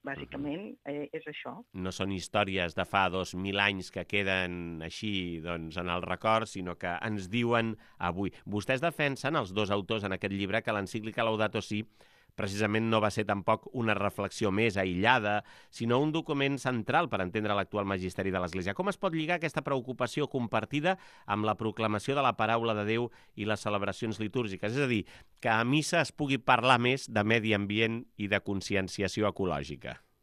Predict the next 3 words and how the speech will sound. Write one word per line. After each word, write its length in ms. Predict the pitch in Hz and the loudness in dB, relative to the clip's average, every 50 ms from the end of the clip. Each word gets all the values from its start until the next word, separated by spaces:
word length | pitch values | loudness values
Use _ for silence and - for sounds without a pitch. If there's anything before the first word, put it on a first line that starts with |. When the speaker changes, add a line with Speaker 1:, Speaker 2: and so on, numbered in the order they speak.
| _ _ _ _ _ _ - - - - - - - - - - - - - _ | _ _ _ _ _ _ -20 -20 -20 -18 -18 -18 -18 -18 -18 -16 -18 -18 -18 _
Speaker 1:
Doncs 580 | - - - 185 175 175 170 170 170 170 160 - - | -18 -4 0 2 2 2 0 0 -4 -6 -8 -8 -6
és 160 | - 185 175 - | -6 -6 -2 2
facilíssim, 640 | - 226 226 - 180 170 180 220 - - 196 143 | 2 2 2 2 0 0 0 -2 -2 -4 -4 -4